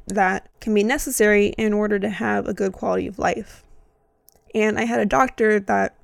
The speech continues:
used a good analogy where she said, "People with diabetes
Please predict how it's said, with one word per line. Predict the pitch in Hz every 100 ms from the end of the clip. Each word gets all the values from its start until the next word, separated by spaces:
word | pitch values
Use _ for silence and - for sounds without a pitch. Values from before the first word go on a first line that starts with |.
| _ _
used | 226 220 220
a |
good | 208 208
analogy | 202 202 202 202 208
where | 202 202 196 190 - -
she | 220
said, | 208 208 196 - _ _ _ -
"People | 277 269
with | 247 220
diabetes | 214 214 214 214 208 190